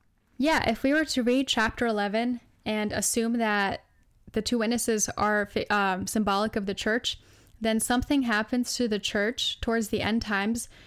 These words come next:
where, um, they're gonna testify to the earth, and then the earth, the people of this earth are gonna kill the church. They're gonna completely squash it, and they're gonna rejoice thinking that the church is dead.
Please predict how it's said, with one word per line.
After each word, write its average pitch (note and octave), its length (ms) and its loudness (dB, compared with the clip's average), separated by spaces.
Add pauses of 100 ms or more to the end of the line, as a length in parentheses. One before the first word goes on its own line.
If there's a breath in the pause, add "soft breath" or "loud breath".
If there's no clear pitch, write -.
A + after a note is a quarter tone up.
(200 soft breath)
where, G#3 640 0 (260)
um, G3 260 -2
they're A3 200 0
gonna A3 180 0
testify C4 520 0
to B3+ 120 -2
the A3 120 0
earth, A3 340 -2
and G#3+ 160 0
then G#3 160 0
the F#3+ 160 -4
earth, A3 340 0
the G#3+ 120 -4
people A#3+ 260 -2
of G#3 80 -2
this G#3 240 -4
earth G#3+ 240 -4
are G3+ 160 -2
gonna F#3+ 380 -4 (580)
kill A#3 320 0
the G#3+ 80 -2
church. - 400 -4 (220)
They're G#3 160 -4
gonna G3+ 240 -6
completely A3 500 -4
squash - 540 0
it, - 180 -4 (380 loud breath)
and G3+ 120 -4
they're G#3+ 120 0
gonna G#3 200 0
rejoice G#3+ 480 0
thinking G#3 360 -2
that G3 160 -4
the G#3 80 -4
church G#3 360 -2
is F#3+ 200 0
dead. G3 340 0